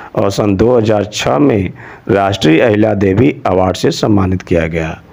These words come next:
और सन दो हज़ार पन्द्रह में बिहार पुरस्कार से सम्मानित की गई और दो हज़ार अठारह में पद्म भूषण पुरस्कार से सम्मानित हुई।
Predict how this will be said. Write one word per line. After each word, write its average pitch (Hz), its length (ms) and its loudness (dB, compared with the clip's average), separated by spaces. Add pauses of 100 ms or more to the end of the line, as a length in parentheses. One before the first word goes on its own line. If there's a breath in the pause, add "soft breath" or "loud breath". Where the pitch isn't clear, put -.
(420 loud breath)
और 104 160 2
सन 101 280 0
दो 107 160 2
हज़ार 104 240 2
पन्द्रह 104 380 0
में 123 220 2
बिहार 95 400 0
पुरस्कार 110 440 -2
से 101 160 -2
सम्मानित 92 500 -2
की 82 220 -2
गई 82 280 -2 (560 loud breath)
और 101 120 0
दो 104 240 2
हज़ार 113 200 2
अठारह 107 460 0
में 117 340 0 (440 loud breath)
पद्म 139 320 2
भूषण 110 480 2
पुरस्कार 117 440 0
से 107 160 0
सम्मानित 92 600 0
हुई। 101 420 2